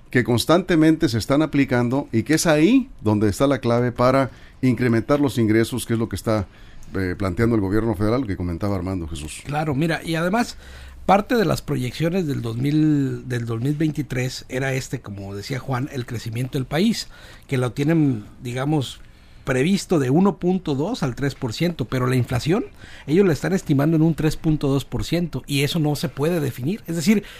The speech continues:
Speaker 2: es muy complicado, los, incluso
Speaker 1: Eso
Speaker 2: para
Speaker 1: sí.
Speaker 2: calcular la inflación
Speaker 1: Sí.
Speaker 2: mundial del
Speaker 1: Sí.
Speaker 2: próximo año,
Speaker 1: Sí.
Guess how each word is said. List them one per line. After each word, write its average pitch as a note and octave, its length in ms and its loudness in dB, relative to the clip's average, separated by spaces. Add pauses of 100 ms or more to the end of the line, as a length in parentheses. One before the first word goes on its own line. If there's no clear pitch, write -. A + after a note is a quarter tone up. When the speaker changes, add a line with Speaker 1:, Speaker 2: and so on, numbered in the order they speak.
(160)
Speaker 2:
es F3 180 0
muy A3 260 6
complicado, F3+ 680 2 (140)
los, B2 320 -4
incluso G#3+ 520 0 (140)
Speaker 1:
Eso C#3 80 0
Speaker 2:
para C3+ 360 0
Speaker 1:
sí. - 100 -20
Speaker 2:
calcular D#3 420 2
la B3 100 2
inflación F3+ 440 2
Speaker 1:
Sí. F#3+ 80 2
Speaker 2:
mundial E3 400 2
del C#3 140 -4
Speaker 1:
Sí. A#2+ 60 -4
Speaker 2:
próximo D3+ 380 0
año, G3+ 260 2
Speaker 1:
Sí. B2+ 140 -4